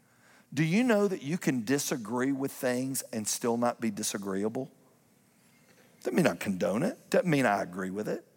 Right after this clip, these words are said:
Listen to what he says. This is really interesting. "Remember, the Lord forgave you."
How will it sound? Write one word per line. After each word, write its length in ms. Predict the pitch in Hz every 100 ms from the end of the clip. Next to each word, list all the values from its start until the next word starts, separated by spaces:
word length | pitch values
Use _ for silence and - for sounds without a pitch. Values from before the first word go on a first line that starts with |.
| _ -
Listen 240 | 233 269
to 40 |
what 100 | 285
he 40 | 302
says. 320 | - 110 - - - -
This 160 | 160
is 120 | 208 160
really 240 | 190 131
interesting. 420 | 135 - 98 90 - _ _ _ _ _ _ _ _ _ _ _
"Remember, 760 | 139 147 175 208 165 135 147 165 - _ _ _ _
the 100 | -
Lord 300 | 131 160 202
forgave 480 | - 170 135 135 123
you." 340 | 113 104 127